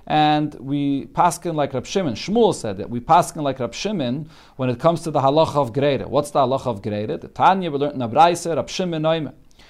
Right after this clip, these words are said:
Rab Shimon said regarding Shabbos, Geirer Adam Mite Kisa V'Safsel. A person is allowed to drag a bed, a chair, a bench, b'Shabbos, U'Belvad,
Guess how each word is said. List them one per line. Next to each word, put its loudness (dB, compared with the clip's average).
Rab -8
Shimon -2
said 0
regarding 4
Shabbos, 2
Geirer 4
Adam 2
Mite -6
Kisa -6
V'Safsel. 0
A -12
person -2
is -4
allowed 6
to -4
drag 2
a -2
bed, 0
a -10
chair, -4
a -8
bench, -4
b'Shabbos, 0
U'Belvad, 6